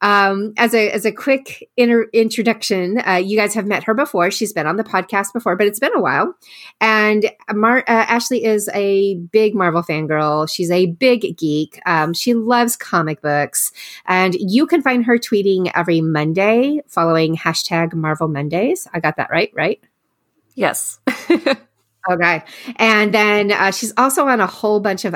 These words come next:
Speaker 1: other, um, outlets and places. So Ashley, take it away. Tell people, uh, where you are and what you do.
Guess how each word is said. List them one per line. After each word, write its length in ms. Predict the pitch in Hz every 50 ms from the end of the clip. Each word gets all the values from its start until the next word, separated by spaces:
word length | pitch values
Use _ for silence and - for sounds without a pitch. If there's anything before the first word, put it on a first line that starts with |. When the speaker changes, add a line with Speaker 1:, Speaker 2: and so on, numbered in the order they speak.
| -
Speaker 1:
other, 500 | 175 170 165 175 160 160 156 156 151 -
um, 200 | - 160 156 147 -
outlets 460 | - 220 226 - 233 226 220 226 -
and 140 | - 170 160
places. 520 | - - 214 214 208 - 220 208 208 208 -
So 280 | - 185 170 165 160 - -
Ashley, 340 | 202 202 - - - 165 156
take 240 | - - 165 170
it 60 | - 285
away. 360 | 262 208 185 185 214 330 - - - - - - -
Tell 300 | - 277 247 226 226 214
people, 560 | 226 - 302 311 - - 240 226 214 214 208 -
uh, 300 | - 214 202 190 196 170
where 300 | 196 208 190 202 208 226
you 180 | 240 269 277
are 380 | 262 226 233 240 240 254 262 -
and 320 | - 185 185 180 170 160 151
what 220 | 160 185 208 -
you 100 | 214 220
do. 220 | 190 170 127 -